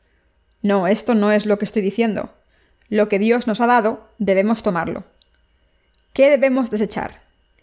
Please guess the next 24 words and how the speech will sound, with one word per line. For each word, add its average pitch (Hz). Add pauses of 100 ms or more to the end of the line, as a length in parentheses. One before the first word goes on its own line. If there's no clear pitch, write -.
(340)
Debemos 208
desechar 226
la 202
codicia 190
excesiva. 185 (320)
Por 190
ejemplo, 214
codiciar 196
a 196
otra 196
mujer 214 (220)
que 220
no 220
sea 220
nuestra 208
esposa 208 (420)
o 226
intentar 214
tener 202
lo 196
que 175
no 175
es -
nuestro. -